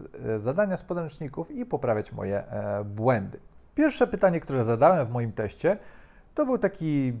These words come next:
typowy i często spotykany dylemat gramatyczny w języku angielskim, czyli różnica między who i whom. I Chat G P T odpowiedział, e, w ten sposób.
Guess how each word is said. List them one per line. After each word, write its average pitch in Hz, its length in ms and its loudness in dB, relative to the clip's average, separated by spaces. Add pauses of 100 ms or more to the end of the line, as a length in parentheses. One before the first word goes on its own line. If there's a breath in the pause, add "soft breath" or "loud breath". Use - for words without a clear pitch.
(120)
typowy 156 380 6
i 113 60 0
często 127 320 -6
spotykany 117 600 -2
dylemat 117 440 0
gramatyczny 110 640 -6
w 95 40 -8
języku 107 380 -8
angielskim, 131 540 -8
czyli 113 280 -8
różnica 120 520 -4
między 101 420 -6 (260)
who 196 280 2
i 120 260 -6 (300)
whom. 143 340 2 (920 soft breath)
I 269 280 -8
Chat 175 140 4
G 113 140 -2
P 117 140 -8
T 123 300 -2
odpowiedział, 107 680 0
e, 104 420 0
w - 80 -18
ten 160 180 0
sposób. - 540 -12